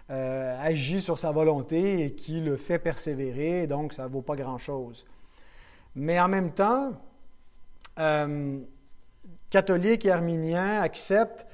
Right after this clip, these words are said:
l'idée que les saints glorifiés, lorsque la résurrection finale aura eu lieu,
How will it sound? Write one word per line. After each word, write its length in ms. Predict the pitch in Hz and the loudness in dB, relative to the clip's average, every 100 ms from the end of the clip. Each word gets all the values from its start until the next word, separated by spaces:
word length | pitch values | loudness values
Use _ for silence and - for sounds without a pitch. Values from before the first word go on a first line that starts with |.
| - - - | -16 -16 -8
l'idée 400 | 147 143 185 220 | -6 2 4 4
que 140 | 185 | 4
les 320 | 185 190 156 | 2 4 2
saints 480 | 151 - 202 208 220 | 0 -2 0 0 0
glorifiés, 800 | 180 170 185 160 - - 156 208 | 0 4 4 4 -4 -2 0 2
lorsque 380 | 247 165 - - | 2 -2 -4 0
la 760 | 156 151 151 147 143 139 135 - - - - - | 2 4 2 0 0 -2 -4 -8 -18 -20 -20 -10
résurrection 580 | 135 165 170 165 - 180 | 0 2 2 2 0 -2
finale 380 | 160 160 185 180 | -2 4 6 6
aura 240 | 143 160 | 4 4
eu 80 | 151 | 2
lieu, 520 | 135 139 170 240 262 | 0 0 4 2 2